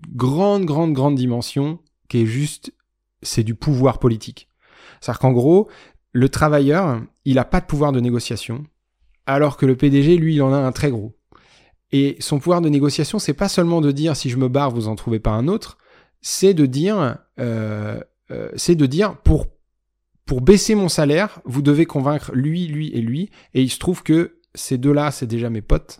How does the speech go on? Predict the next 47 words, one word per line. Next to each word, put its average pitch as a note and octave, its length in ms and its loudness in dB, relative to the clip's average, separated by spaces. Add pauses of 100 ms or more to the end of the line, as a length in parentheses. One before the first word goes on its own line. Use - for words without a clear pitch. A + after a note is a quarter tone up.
(100)
donc A2+ 240 -10
c'est - 140 -12
mort. A2+ 320 -8 (600)
Ou E3+ 160 4
alors, E3 500 2
si - 140 -6
vous C#3+ 120 -6
voulez D3 200 2
baisser D3 360 0
mon C#3 140 -2
salaire, C3 600 -2 (320)
euh, A2+ 320 -6
il D3 120 -2
faut F3 160 -2
activer D#3+ 480 0
telle D#3+ 260 0
clause, D#3+ 300 -2
telle C3+ 160 -2
clause, A2 220 -4
telle A#2+ 180 -4
clause. E3 380 -4
Mais G#3+ 440 0
moi, E3 220 0
j'ai D3+ 120 -2
fait - 140 -6
introduire C#3 480 -4
telle C3+ 180 -4
clause C#3 220 -4
et B2 80 -2
telle B2 160 -4
clause, B2+ 320 -4 (100)
et A2+ 260 -10
ça, - 360 -10
vous A2 220 -10
arriverez G#2 260 -6
jamais A2+ 240 -4
à A2 80 -6
les, G2+ 320 -8 (160)
à G#2 100 -14
les, G2+ 380 -12
à G#2+ 80 -12
les G#2 80 -10
décocher. A2+ 300 -8
Enfin, D#3+ 160 0
tu - 80 -2
vois, G#3 140 0
c'est, D3 240 0